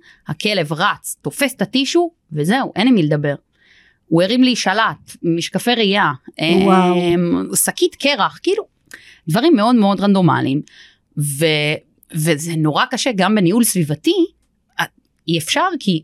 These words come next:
Speaker 1: את יודעת, בסוף את חי בבית, ו-, ולכי לא תפילי משהו מהיד, או
Speaker 2: נכון.
Speaker 1: תנסי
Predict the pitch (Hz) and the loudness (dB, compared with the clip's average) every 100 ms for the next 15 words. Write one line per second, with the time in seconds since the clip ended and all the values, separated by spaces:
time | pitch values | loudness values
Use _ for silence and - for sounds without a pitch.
0 | _ - 202 156 - 196 - - 202 165 | _ -2 -2 -2 -4 -4 -4 -6 -4 -2
1 | 165 233 269 175 160 143 139 160 180 185 | -2 0 -2 0 0 0 -2 -4 0 0
2 | 165 196 185 214 196 185 180 185 165 180 | 0 0 -2 -2 0 0 -2 0 0 0
3 | 240 262 170 151 165 _ _ _ - 196 | 0 0 0 -2 -6 _ _ _ 2 4
4 | - 190 190 147 156 208 | 6 6 6 4 2 0